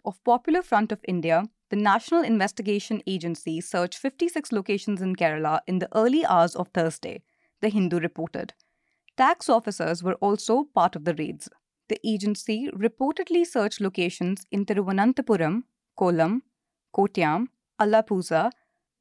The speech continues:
Pathanamthitta, Kozhikode, and Malappuram. This comes months after the P F I and its sister organizations were banned under the Unlawful Activities Prevention Act in September. It was accused of being involved in terrorist activities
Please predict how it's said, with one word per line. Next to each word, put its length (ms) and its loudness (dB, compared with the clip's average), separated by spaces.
Pathanamthitta, 840 2
Kozhikode, 600 2
and 240 6
Malappuram. 560 -2
This 300 0
comes 460 0
months 420 2
after 260 0
the 120 -2
P 240 0
F 160 -4
I 260 4
and 140 2
its 200 -6
sister 260 0
organizations 880 -2
were 100 0
banned 240 2
under 440 0
the 140 0
Unlawful 560 2
Activities 600 -4
Prevention 560 -2
Act 360 -4
in 100 0
September. 600 -4
It 160 -2
was 160 2
accused 580 -2
of 140 -4
being 160 2
involved 400 0
in 140 -2
terrorist 420 0
activities 680 -4